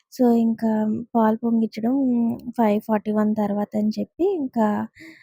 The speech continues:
so, లేవడం ఫైవ్ థర్టీ అలా అయింది. ఇంకా స్నానం చేసి వచ్చా అన్నమాట. గడపకి బొట్లు అయి పెట్టేసుకొని, పెట్టేసుకొని దేవుడి దగ్గర అంతా రెడీ చేసేసుకున్నాము.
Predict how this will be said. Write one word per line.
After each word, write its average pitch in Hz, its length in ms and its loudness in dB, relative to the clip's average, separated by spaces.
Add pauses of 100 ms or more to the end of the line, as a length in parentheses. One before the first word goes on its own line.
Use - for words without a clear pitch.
(320)
so, 220 340 0 (500)
లేవడం 214 480 2
ఫైవ్ 208 200 2
థర్టీ 214 340 -4
అలా 202 160 0
అయింది. 202 320 -2
ఇంకా 262 160 -6
స్నానం 196 380 -4 (100)
చేసి 214 460 -4 (1160)
వచ్చా 226 340 2
అన్నమాట. 202 360 0
గడపకి 247 580 0
బొట్లు 208 280 0
అయి 202 80 2
పెట్టేసుకొని, 202 640 -2
పెట్టేసుకొని - 760 2
దేవుడి 214 320 8
దగ్గర 208 240 4
అంతా 202 320 0
రెడీ 202 240 4 (100)
చేసేసుకున్నాము. 202 880 -2